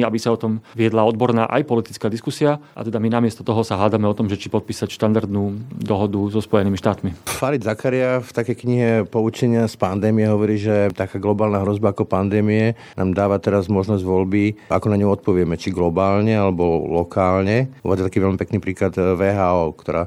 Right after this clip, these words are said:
Speaker 2: bola kritizovaná, že podliehala Číne, propagande, neviem čomu všetkému, a tie odpovede môže byť buď zrušiť V H O, prestať ho financovať,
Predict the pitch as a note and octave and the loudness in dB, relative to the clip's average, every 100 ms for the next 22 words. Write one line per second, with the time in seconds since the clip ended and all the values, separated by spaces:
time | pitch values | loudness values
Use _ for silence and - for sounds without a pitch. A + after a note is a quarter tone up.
0 | F2 F#2 E2+ F#2 F#2 G2+ F#2+ F2+ E2+ F#2 | 0 -2 0 -6 0 2 2 0 -2 0
1 | F2+ F#2+ F2 E2+ - F#2+ F2+ F2+ - F2+ | 2 2 2 0 2 2 2 0 0 0
2 | F2+ F2+ F2+ F2+ F#2 E2+ E2 - G#2 F#2+ | 2 2 2 2 0 0 -2 0 0 2
3 | F2+ F#2 - F2 E2 E2+ D#2+ D#2 - G2 | 0 -2 0 0 2 0 0 -4 -2 0
4 | F#2+ - F2 F2+ E2+ - F#2+ G#2 G#2 A2 | 0 -4 -2 0 2 0 2 2 2 2
5 | A2 A2+ - - F2 - F2 - G#2 G#2+ | 2 0 -6 -6 -4 -2 -2 0 2 2
6 | G#2+ A2+ A#2 | 2 2 2